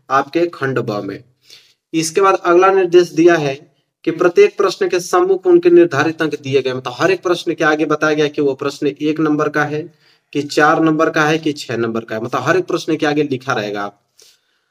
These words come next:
अगला निर्देश देखिए क्या है कि खंड ब के प्रत्येक उपखंड के सभी प्रश्न एक साथ करना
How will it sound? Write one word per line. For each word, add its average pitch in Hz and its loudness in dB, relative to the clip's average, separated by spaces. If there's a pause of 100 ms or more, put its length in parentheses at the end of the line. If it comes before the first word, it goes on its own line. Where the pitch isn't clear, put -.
(220)
अगला 180 2
निर्देश 185 2
देखिए 180 2
क्या 180 2
है 180 2
कि 180 -4
खंड 175 2
ब 180 0 (100)
के 190 0
प्रत्येक 185 0
उपखंड 175 2
के 180 0
सभी 170 2
प्रश्न 175 0
एक 170 0
साथ 165 -2
करना 165 2